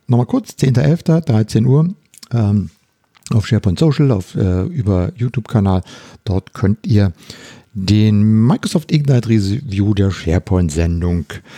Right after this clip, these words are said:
empfangen. So, jetzt, äh, komme ich mal zu einem weiteren Event. Übrigens, apropos Event, ich sag's noch mal ganz kurz,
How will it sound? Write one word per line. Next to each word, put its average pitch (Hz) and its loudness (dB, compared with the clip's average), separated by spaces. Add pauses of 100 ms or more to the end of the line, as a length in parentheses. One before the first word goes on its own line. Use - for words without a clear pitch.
(380)
empfangen. 95 0 (640)
So, 107 -2 (160)
jetzt, - -6
äh, 196 0 (200)
komme 160 0
ich 147 -2
mal 127 2
zu - -6
einem 95 0
weiteren 151 2
Event. 208 0 (180)
Übrigens, 113 0
apropos - -4 (100)
Event, 98 0
ich 107 -4
sag's - -4
noch 113 0
mal 101 0
ganz 101 -4
kurz, 156 -4